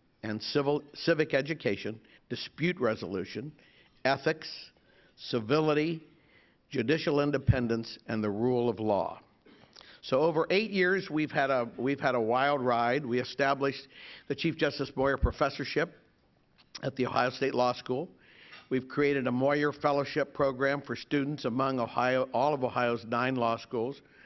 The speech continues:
and we've had a a fellow from each of the law schools except one. Uh, we, we hosted an event in two thousand thirteen featuring retired Justice, uh, Sandra Day O'Connor, a great friend of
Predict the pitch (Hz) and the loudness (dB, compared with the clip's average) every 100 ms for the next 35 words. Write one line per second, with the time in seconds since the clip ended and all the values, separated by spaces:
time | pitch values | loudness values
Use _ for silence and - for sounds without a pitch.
0 | - 123 131 131 143 135 120 - _ _ | -8 -4 -2 0 0 0 -2 -10 _ _
1 | 123 - 170 165 120 117 113 - - - | -10 -2 0 2 0 -2 -6 -6 -6 -4
2 | - 107 104 113 120 123 - 123 104 - | -6 -6 -4 0 0 -2 -4 -6 -6 -4
3 | 123 123 113 95 127 - _ _ - - | -4 -4 -6 -6 -8 -12 _ _ -20 -20
4 | - - - 127 131 127 135 127 - - | -20 -20 -2 2 2 2 0 -2 -12 -2
5 | 139 123 170 170 151 131 127 151 135 147 | 0 2 0 0 0 0 0 0 -2 -2
6 | 151 147 143 131 127 151 143 143 147 143 | 0 2 2 0 0 0 0 0 0 0
7 | 139 127 135 123 - - - 123 - 139 | -2 -2 -2 -2 -6 -20 -8 -8 0 2
8 | 139 131 104 135 - 139 127 - 123 113 | 2 0 0 -2 -2 -4 -4 -2 -2 -2
9 | 113 - _ _ - - 143 143 131 131 | -6 -20 _ _ -18 -2 0 2 2 2
10 | 123 - 135 135 139 110 92 127 123 139 | 0 0 0 2 2 0 0 -2 -2 0
11 | 131 123 | 0 -2